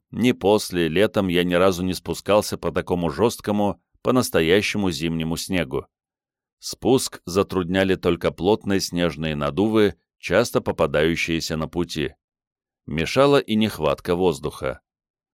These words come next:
После нескольких поворотов приходилось выпрямляться и замедлять ход боковым соскальзыванием, сбрасывая пятки лыж вниз по склону.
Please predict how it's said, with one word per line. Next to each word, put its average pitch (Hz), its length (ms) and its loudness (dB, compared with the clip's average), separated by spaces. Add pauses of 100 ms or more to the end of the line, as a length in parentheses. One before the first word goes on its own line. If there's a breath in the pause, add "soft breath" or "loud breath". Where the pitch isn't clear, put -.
(120)
После 95 300 2
нескольких 101 600 2
поворотов 90 680 2 (180)
приходилось 98 600 2
выпрямляться 82 920 -2 (280)
и 107 80 2
замедлять 104 600 2
ход 98 360 0
боковым 87 520 -2
соскальзыванием, 71 1040 -4 (320)
сбрасывая 87 720 2
пятки 85 360 0
лыж 92 400 -2 (160)
вниз 82 440 -4
по 87 140 2
склону. 76 560 -2